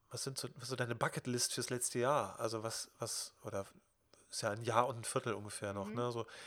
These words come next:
Speaker 1: was hast du, was hast du vor? Welche Dinge willst du dir erarbeiten? Und, ähm, was ist so dein Ziel, was du jetzt gerade hast für die Zeit nach der Ausbildung?
Speaker 2: Ähm,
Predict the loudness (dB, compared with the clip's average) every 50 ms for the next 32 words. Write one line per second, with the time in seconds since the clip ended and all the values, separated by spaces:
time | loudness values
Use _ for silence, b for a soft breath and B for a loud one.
0 | B B B -2 0 2 2 2 2 0 0 -2 0 0 -2 -2 -2 -4 -6 -4
1 | -4 -4 -2 4 6 6 8 8 6 4 0 -2 -2 -2 -2 0 2 4 2 4
2 | 2 0 0 2 0 0 -2 -2 -2 0 0 2 2 2 0 -2 B B B B
3 | B B B B B B B B B _ _ -2 -2 2 4 6 6 6 6 6
4 | 4 4 2 0 -4 -6 -8 -8 -8 -6 -6 -4 -4 -4 -6 -8 -6 -8 -8 -8
5 | -10 _ -4 -2 0 0 -2 -2 -6 -10 -14 -14 -14 -14 -8 -4 -2 -2 0 0
6 | -2 -2 0 0 2 2 2 0 -2 -2 -4 -2 -2 -2 -2 -2 -4 -2 -2 -2
7 | -2 -2 -2 -2 -2 -2 -2 -4 -4 -8 B B B B B B B B B B
8 | B B B B -6 -6 -4 -2 -2 -2 -2 -2 0 2 2 4 4 4 0 0
9 | -4 -10 _ -6 -4 -2 -2 -2 -4 -6 -8 -8 -8 -4 -4 -4 -4 -4 -6 -6
10 | -4 -4 -4 -4 -4 -6 -6 -4 -4 -4 -4 -4 -4 -4 -4 -4 -6 -8 -12 -16
11 | -20 -20 _ _ B B B B B B B B B B B B B B B B
12 | B _ 2 2 4 4 2 2 0 0 0 0 -2 -4 -6 -8